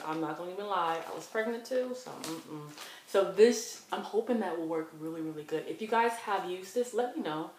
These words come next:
in the comment below. Um, I got another one of these. Um, the almond milk hand soap.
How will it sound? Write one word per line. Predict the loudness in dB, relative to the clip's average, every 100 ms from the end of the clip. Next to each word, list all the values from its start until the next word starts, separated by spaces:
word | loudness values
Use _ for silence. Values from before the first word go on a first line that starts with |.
| -20 -20 -12
in |
the | -10
comment | -6 -6 -4
below. | -2 -2 -4 -8 -18 -20 -20 -20 -10 -8 -8 -10 -20 -20 -14 -12 -10 -4
Um, | -2 2
I | 2
got | 0 -2
another | -2 -2 0 2 2
one | 0
of | -2 -4
these. | 4 8 8 8 4 0 -4 -12 -14 -16 -16 -18 -18 -12 2
Um, | 6 6 6
the | 4
almond | 4 4 4 2
milk | 2 4 2 2 -4 -4 -16 -20 -16 -4
hand | -2 -2
soap. | 0 0 0 -4